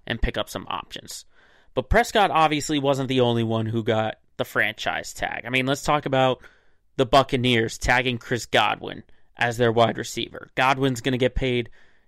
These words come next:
almost sixteen million dollars, and Tampa, they just couldn't afford to lose him this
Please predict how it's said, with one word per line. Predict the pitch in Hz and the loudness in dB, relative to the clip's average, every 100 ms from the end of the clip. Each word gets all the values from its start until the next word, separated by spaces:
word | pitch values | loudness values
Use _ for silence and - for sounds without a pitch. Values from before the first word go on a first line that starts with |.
| _ _ 139 | _ _ 4
almost | 160 160 139 - | 6 6 2 0
sixteen | 143 - - 131 120 117 | -6 -6 -6 -4 -2 0
million | 117 117 113 | 0 0 2
dollars, | 110 113 113 113 113 - 127 | 2 4 2 2 0 -2 -4
and | 127 120 - _ _ _ - | -2 -4 -12 _ _ _ -4
Tampa, | 190 196 196 185 165 92 | 0 2 4 2 0 -2
they | 156 170 | -2 0
just | 175 - | -2 0
couldn't | 165 147 - | 0 0 -4
afford | 131 - 131 123 - | -12 -4 0 0 0
to | 123 | -2
lose | 117 117 107 | 0 -2 -2
him | 120 110 107 _ _ _ | -6 -6 -10 _ _ _
this | - 110 - | -2 -2 -2